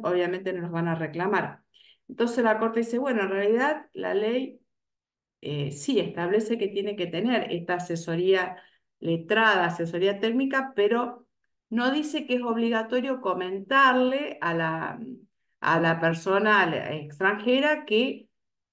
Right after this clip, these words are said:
tiene derecho a pedir esta asesoría. Entonces, bueno, eh, convalida la actuación de la Dirección Nacional de Migraciones. Pero sí hay un voto en disidencia muy interesante del, del doctor Rosenkrantz,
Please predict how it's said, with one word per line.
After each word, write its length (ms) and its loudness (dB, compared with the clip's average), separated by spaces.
tiene 300 2
derecho 920 0
a 220 -6
pedir 520 4
esta 260 0
asesoría. 920 -2
Entonces, 440 0
bueno, 540 0
eh, 240 -4
convalida 720 2
la 140 -2
actuación 680 -4
de 120 0
la 80 0
Dirección 380 -6
Nacional 420 -8
de 100 -6
Migraciones. 840 -12
Pero 240 4
sí 360 -2
hay 340 0
un 600 -6
voto 340 0
en 60 -2
disidencia 680 -2
muy 240 -4
interesante 720 -4
del, 220 -4
del 220 -2
doctor 380 -4
Rosenkrantz, 840 -4